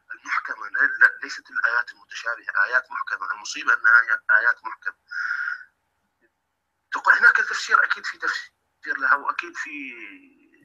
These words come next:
هذه شبهة، والعلماء أجابوا عنها. فأنا أذكر لها إجابة العلماء عن هذا، وأقول لها: "يعني هل ممكن أنك تصدقي هذا التفسير عن هذه الآية أو عن هذا الحديث؟ يعني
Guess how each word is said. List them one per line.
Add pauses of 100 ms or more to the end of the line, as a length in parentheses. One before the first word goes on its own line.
(120)
هذه
شبهة، (260)
والعلماء (380)
أجابوا (500)
عنها. (260)
فأنا
أذكر
لها
إجابة
العلماء
عن (140)
هذا،
وأقول
لها:
"يعني
هل (100)
ممكن
أنك (800)
تصدقي
هذا
التفسير
عن (120)
هذه
الآية
أو
عن
هذا
الحديث؟ (880)
يعني